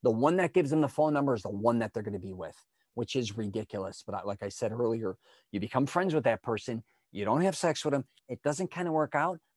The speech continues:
But again, if you're cool, she'll be like, "You know what? I know the perfect girl for you.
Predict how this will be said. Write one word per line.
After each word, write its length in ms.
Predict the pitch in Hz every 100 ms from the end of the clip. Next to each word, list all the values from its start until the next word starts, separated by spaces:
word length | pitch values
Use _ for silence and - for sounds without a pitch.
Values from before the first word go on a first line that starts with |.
| -
But 80 |
again, 280 | 135 131 156
if 120 | 127 -
you're 160 | 127 -
cool, 420 | - 208 165 82
she'll 160 | - 160
be 120 | 151
like, 160 | 135 120
"You 60 |
know 100 | 120
what? 200 | 123 143 -
I 100 | 131 160
know 140 | 120
the 80 | 98
perfect 440 | - 143 - -
girl 180 | 73 67 _
for 60 |
you. 100 | -